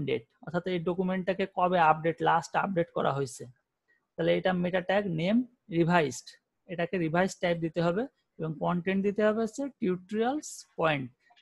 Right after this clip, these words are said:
three, অর্থাৎ লাস্টে কত date সেই ডেটটা আমাদের দিয়ে দেওয়া হয়েছে। অর্থাৎ এটা দেখে যে কেউ বুঝতে পারবে যে last এটাকে update কত তারিখে করা হয়েছে।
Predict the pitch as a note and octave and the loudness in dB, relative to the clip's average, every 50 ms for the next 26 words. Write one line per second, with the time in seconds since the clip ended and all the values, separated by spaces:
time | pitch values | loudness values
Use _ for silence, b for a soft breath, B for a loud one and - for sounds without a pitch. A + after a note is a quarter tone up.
0 | b b _ - - E3+ G3 G#3+ B3+ D4 D4+ - F3 D#3 F3+ F3 F3+ F3 D#3+ D#3 | b b _ -6 -2 -2 0 0 0 -2 -4 -6 -4 -4 -4 -2 0 2 2 2
1 | F3 - - - G#3+ G#3 G#3 G#3 - _ _ _ _ _ _ _ - F#3+ F#3 F#3 | 2 0 -2 -4 -2 -2 -2 -2 -6 _ _ _ _ _ _ _ -2 -2 -2 0
2 | G3 F#3+ F3 D#3+ D#3+ F#3 B3 C4 - - - - F3+ E3+ D3 D3+ D#3 D3 - - | 0 -4 -4 -2 0 0 0 0 -4 -12 -6 -4 -2 -2 0 0 -2 -2 -2 -2
3 | - D3 C#3+ - - _ _ _ _ _ _ - - D#3+ D3 C#3 C3 - C3 C3+ | 0 2 0 0 -2 _ _ _ _ _ _ -14 -10 -6 -6 -6 -6 -8 -8 -6
4 | C3+ B2+ A#2+ B2 A#2+ A2+ C3+ C3+ - - F3+ - _ _ _ _ _ - E3+ F3+ | -4 -4 -2 -4 -6 -8 -10 -14 -16 -18 -20 -20 _ _ _ _ _ -4 -2 0
5 | F#3+ F#3 F3+ G#3 G3 G3 F#3+ G3 G#3+ G3 F3+ G3 F3+ G#3 G3 F#3+ F#3 F#3 F3+ - | 0 0 0 0 0 0 0 0 0 0 0 -2 0 0 0 0 0 -2 -4 -2
6 | G#3 G#3 G#3+ A3 G#3+ A#3 F#3 E3 E3 F3 G3+ - - _ - _ _ _ _ _ | -2 -2 -2 -4 -4 -4 0 2 4 2 2 2 -2 _ -20 _ _ _ _ _
7 | - F3+ - E3 - F#3 - - F#3 E3 D#3+ A3 A3 _ - - - - D#3 - | -12 -8 -6 -4 -2 -2 -2 -2 -2 -4 -6 -8 -8 _ -6 -6 -6 -4 -4 -4
8 | D#3 D3+ D#3+ - A#3+ D4 - - _ _ _ _ _ _ _ _ _ _ _ - | -4 -4 -2 0 -2 -2 -2 -6 _ _ _ _ _ _ _ _ _ _ _ 0
9 | F#3 F3 E3 C#3+ C3+ C3+ A#2+ - C#3+ | 2 2 4 2 2 -2 -4 -6 -12